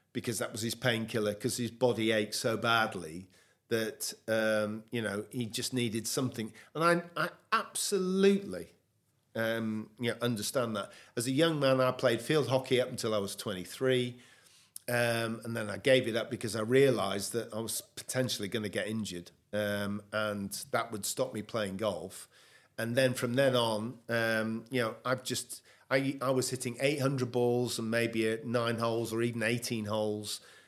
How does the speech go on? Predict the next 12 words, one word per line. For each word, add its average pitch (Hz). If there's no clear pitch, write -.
uh, 113
and 127
I 131
was 131
doing 139
that 107
virtually 120
on 110
a 107
daily 104
basis. -
Uh, 117